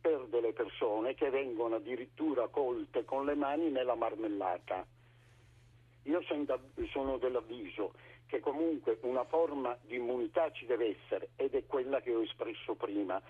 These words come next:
Però come possiamo chiedere autorizzazioni a procedere a persone che non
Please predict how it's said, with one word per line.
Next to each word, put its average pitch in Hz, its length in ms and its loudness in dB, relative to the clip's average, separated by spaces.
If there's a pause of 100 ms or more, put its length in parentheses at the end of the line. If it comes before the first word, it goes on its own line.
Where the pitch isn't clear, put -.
(560)
Però 160 360 4 (720)
come 196 440 4
possiamo 160 720 0
chiedere 123 540 4
autorizzazioni 131 1080 2
a 123 80 2
procedere 147 640 2
a 127 80 4
persone 143 640 0
che 131 120 0
non 123 200 0